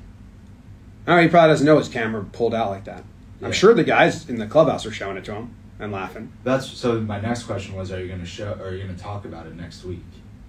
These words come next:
Speaker 1: We'll see the vibe.
Speaker 2: Yeah.
Speaker 1: But yeah.
Speaker 2: What if he starts with it all the way out?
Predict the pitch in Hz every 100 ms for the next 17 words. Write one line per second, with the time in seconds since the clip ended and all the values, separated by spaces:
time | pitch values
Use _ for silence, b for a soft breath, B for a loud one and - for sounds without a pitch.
0 | - - - - - - - - - -
1 | - - - - - 131 127 160 131 127
2 | 143 - - - - - - - - -
3 | - 120 107 92 - - - - - -
4 | 117 110 120 104 104 98 92 - 90 92
5 | 98 - - - 85 85 80 85 85 82